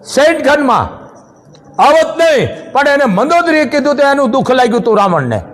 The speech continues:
કે, "રાવણ, તું આ જગત જનની,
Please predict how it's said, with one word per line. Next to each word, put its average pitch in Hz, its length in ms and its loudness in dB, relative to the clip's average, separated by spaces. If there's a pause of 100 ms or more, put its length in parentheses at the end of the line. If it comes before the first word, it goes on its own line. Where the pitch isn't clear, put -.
(1400)
કે, 196 120 2
"રાવણ, 262 460 2 (360)
તું 285 180 2
આ 269 60 4
જગત 247 320 0 (400)
જનની, 262 580 0